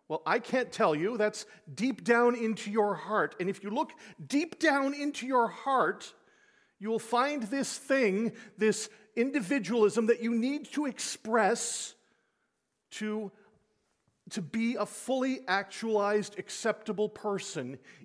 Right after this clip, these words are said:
in the world that we live in right now. Uh, Carl Trueman, in a recent new book, it was actually released Thursday?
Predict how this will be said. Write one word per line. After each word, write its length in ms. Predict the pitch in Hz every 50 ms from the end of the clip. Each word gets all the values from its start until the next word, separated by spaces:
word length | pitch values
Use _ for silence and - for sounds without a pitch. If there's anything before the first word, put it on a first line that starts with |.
| -
in 100 | - 165
the 80 | 175 185
world 360 | 165 151 185 180 185 180 156
that 120 | 180 175 -
we 120 | 156 160
live 220 | 151 156 165 -
in 140 | 156 156 147
right 220 | 143 143 143 160 160
now. 320 | 165 151 151 135 110 - - - _ _ _ _ _ _ _ _ _ _ _ _ _ _ _ _ _ _ _ _ _ _ _ _ _ _ _ _ _ _ _ _ _ _ _ _ _ _ _ _ _ _ _ _ -
Uh, 240 | 143 147 147 151 151 - - -
Carl 180 | - 220 233
Trueman, 400 | 202 - - 208 214 185 160 147
in 120 | 139 143 139
a 180 | 135 135 135
recent 360 | 143 151 170 170 - - 170 156
new 100 | 151 139
book, 200 | 127 143 - -
it 80 | 156
was 120 | 139 - 180
actually 340 | 165 165 - - - 180
released 680 | 160 151 156 147 147 156 156 143 - - - - - - - - _ _ _ _ _ _ _ _ _ _ _ _ _ _ _ _
Thursday? 440 | 127 135 165 160 - 247 262 349